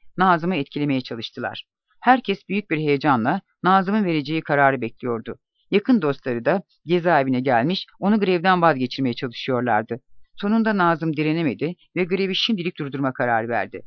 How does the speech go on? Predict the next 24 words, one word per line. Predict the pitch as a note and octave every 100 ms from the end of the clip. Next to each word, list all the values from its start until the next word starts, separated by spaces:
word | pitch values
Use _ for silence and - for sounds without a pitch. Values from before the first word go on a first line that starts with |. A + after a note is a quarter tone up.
| - - _ -
Çevresindekiler | G#3 A3+ A3 A3 A3 A3 A3 F#3
bunu | G3+ -
sevinç | G3 G3
gözyaşlarıyla | D3 C3 C3+ - C#3 B2+
karşıladılar. | C3 B2 B2 B2 B2 A#2+ A2 _ _ _ -
Nazım | F#3 G3+ G3 B3+ B3+ - -
inadından | G3 F3+ F3 F3 D#3+
vazgeçmişti | D#3+ D3 C3+ - C3+ - F3 F#3 _
ama | - F3+ E3+
bu | F#3
ne | D3+
kadar | D3 C#3+
sürecekti? | - B2 A#2+ A#2 - A#2+ - _ - -
Özel | F3+ G#3+ G3
bir | D#3 A#2+
af | -
yasası | C#3 C#3+ B2+ C#3
çıkmadıkça | - - B2 B2+ - F3 F3+ _
herkes | - G3 - D#3 - - -
onu | F3 F3
yeniden | F3+ F3+ C#3+ D3
grevi | D3 C#3
sürdüreceği | C#3+ C3+ B2+ C3 B2 B2 A#2+
kanısındaydı. | A#2+ A2 - A#2 G#2+ -